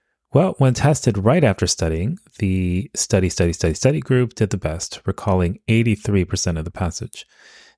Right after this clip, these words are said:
The study, study, study test group did second best, recalling seventy-eight percent. And the study, test, test, test group did the worst, with a recall score of seventy-one percent.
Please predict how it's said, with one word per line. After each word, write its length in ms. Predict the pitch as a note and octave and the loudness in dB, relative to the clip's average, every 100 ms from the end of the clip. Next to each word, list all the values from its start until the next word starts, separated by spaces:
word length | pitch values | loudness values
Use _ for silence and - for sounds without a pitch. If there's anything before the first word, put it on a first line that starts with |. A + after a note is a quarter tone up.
| - | -2
The 180 | F#2 | 0
study, 400 | F2+ - F2+ E2+ | 0 0 0 0
study, 260 | D#2+ - E2 | 0 0 0
study 300 | - E2 D#2+ | 0 -2 -2
test 400 | - D3 F#3 - | 0 2 2 0
group 340 | - E2 F2+ - - - _ | 0 0 0 -4 -20 -20 _
did 240 | F#2 G2 | 0 2
second 320 | - G3+ G#2+ E2+ | 2 2 0 -2
best, 440 | E2 - - - - | -4 -8 -12 -14 -4
recalling 580 | F#2+ - E2 E2 E2 - | -4 -2 -2 -2 -2 -2
seventy-eight 640 | - F#2+ F2 E2+ B2 D#3+ | -4 -2 -2 0 0 0
percent. 360 | - - B2+ - _ _ _ _ _ | -8 -12 -12 -14 _ _ _ _ _
And 280 | - C#3 C#3 | 2 4 4
the 140 | B2+ A#2+ | 4 2
study, 480 | - A2+ G#2+ A2 | 4 4 4 2
test, 340 | G#2 - G2 - | 2 0 -2 0
test, 260 | F#2+ - | 0 0
test 320 | - B2 A2 - | 2 2 0 0
group 400 | A#2+ A#2 - - | 0 0 -2 -4
did 160 | A2 | -2
the 80 | A2 | 0
worst, 480 | E2+ D#2+ E2 - - | 0 0 -2 -6 -8
with 160 | F#2 F2 | -4 0
a 60 | |
recall 380 | F2 G#2+ - G2+ | 0 0 2 2
score 360 | - - F2+ F2+ | 0 0 2 2
of 220 | F2 E2 | 0 0
seventy-one 680 | - E2 D#2+ D#2 D#2+ G2 F#2 | 0 -2 -2 -4 0 0 0
percent. 480 | - F#2 - - | -4 -10 -10 -16